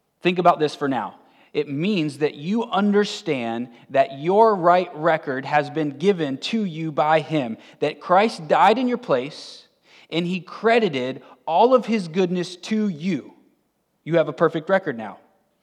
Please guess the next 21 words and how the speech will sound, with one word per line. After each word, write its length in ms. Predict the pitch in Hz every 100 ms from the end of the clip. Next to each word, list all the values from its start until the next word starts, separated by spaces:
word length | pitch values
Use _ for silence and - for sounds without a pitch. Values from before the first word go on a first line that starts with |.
| _ _ _
And 100 | 127
so 140 | 170
what 140 | 156 165
that 160 | 180
means 240 | 160 170 139
is 120 | 123
you 140 | 160
are 60 | 165
no 180 | 135 147
longer 320 | 143 139 127
scared 420 | - - 131 123
of 160 | 113 -
punishment. 680 | 127 120 - 95 85 _ - _ _ _ _ _ _ _ _ _ _ _
Did 80 | 113
you 40 |
hear 100 | 135
that? 320 | 110 - _ 226 _ _ _ _ _ _ _ _ _ _ _ _ _ _ _ _ _ _ _ _ _ _ _ _ _
First 240 | 165 165 -
John 180 | 156
four 320 | 151 165 165 156
eighteen, 760 | 151 151 - 156 123 113 -